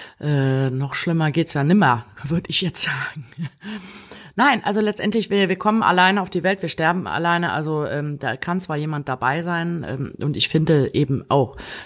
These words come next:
gesunden Egoismus, ähm, sehr, sehr wichtig, aber „jeder ist sich selbst der Nächste“ sagt, dass Menschen nur an sich denken.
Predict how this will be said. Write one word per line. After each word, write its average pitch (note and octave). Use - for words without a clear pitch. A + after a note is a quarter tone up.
gesunden D#3+
Egoismus, -
ähm, B2+
sehr, E3+
sehr D3+
wichtig, D#3
aber C#3
„jeder E3
ist -
sich -
selbst -
der A#2
Nächste“ B2
sagt, A#2
dass -
Menschen C#3
nur D3+
an B2
sich C#3+
denken. A2+